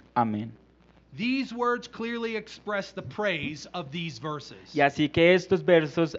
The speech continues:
Speaker 1: realmente expresan el, el poder de, de aquí este capítulo que estamos leyendo.
Speaker 2: In the previous verses,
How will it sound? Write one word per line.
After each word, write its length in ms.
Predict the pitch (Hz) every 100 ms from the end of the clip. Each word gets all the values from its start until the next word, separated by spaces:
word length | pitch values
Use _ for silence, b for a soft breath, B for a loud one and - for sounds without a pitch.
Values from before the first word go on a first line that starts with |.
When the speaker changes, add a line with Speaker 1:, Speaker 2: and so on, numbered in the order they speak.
| 135
Speaker 1:
realmente 680 | 139 156 156 160 165 160
expresan 800 | 165 - - 170 196 190 180 175
el, 260 | - 151 143
el 160 | 143 139
poder 520 | 160 139 135 165 165
de, 200 | 156 123
de 100 | 135
aquí 200 | 127 143
este 180 | 135 143
capítulo 480 | 156 147 131 131 135
que 80 |
estamos 320 | 147 131 117 117
leyendo. 380 | 120 113 101
Speaker 2:
In 140 | 170 285
the 80 | 269
previous 800 | - 285 320 381 370 330 285 -
verses, 600 | 190 175 175 190 214 175